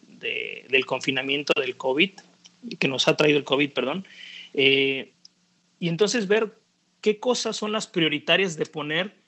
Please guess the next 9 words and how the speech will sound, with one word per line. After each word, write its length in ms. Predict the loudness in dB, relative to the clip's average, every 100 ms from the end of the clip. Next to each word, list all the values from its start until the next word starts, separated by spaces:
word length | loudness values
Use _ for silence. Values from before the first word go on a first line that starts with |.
| _ _ _
con 220 | -10 -8
los 160 | -8 -4
pies 240 | -2 0
en 80 | -2
la 100 | -4
tierra 540 | 0 0 2 -2 -6 _ _ _ _ _ _ _ _ _ _ _ _ _ _ _ _ _
y 120 | -6 -4
la 180 | -4
cabeza 640 | -2 0 2 2 -2 -4 -8